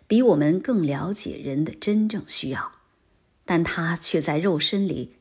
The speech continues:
亲自被试探而受苦，是要让受苦的人确信他能体恤我们的软弱。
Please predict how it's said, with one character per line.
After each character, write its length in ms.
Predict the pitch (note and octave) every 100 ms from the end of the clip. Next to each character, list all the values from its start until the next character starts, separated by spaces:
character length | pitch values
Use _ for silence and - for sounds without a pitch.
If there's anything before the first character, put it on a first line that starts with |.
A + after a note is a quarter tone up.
| -
亲 360 | - B3+ A#3+
自 280 | A#3+ A3+ E3
被 200 | D3+ G#3+
试 280 | F3+ - G#3
探 340 | - A3+ D#3 -
而 120 | D3+
受 300 | E3+ A3+ F#3
苦， 300 | - - - - _ _ _ _ _
是 180 | - -
要 160 | F#3+ E3
让 320 | D#3+ D#3+ C#3+
受 320 | - - A#3+
苦 260 | E3 - -
的 80 | C3+
人 360 | C3 C#3 E3+ - -
确 240 | - - G#3+
信 400 | - G#3 D3 -
他 220 | - A3+
能 220 | F#3+ F3
体 280 | - D3+ D3
恤 380 | D3 - G#3 -
我 140 | D3+
们 100 | G#2
的 80 | C3
软 260 | C#3 - -
弱。 360 | - D#3 -